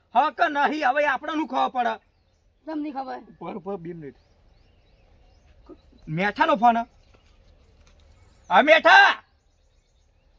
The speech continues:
Speaker 1: બોલ, બોલ. કોઈ નહીં, આ ગામ તરફ જાતા હતા. હું ને પેલા આપણા ગટુજી રે, ગટુજી,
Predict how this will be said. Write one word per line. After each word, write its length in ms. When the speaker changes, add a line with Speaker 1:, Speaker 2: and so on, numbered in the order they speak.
Speaker 1:
બોલ, 160
બોલ. 440
કોઈ 220
નહીં, 140
આ 40
ગામ 260
તરફ 260
જાતા 300
હતા. 320
હું 300
ને 140
પેલા 220
આપણા 240
ગટુજી 500
રે, 160
ગટુજી, 580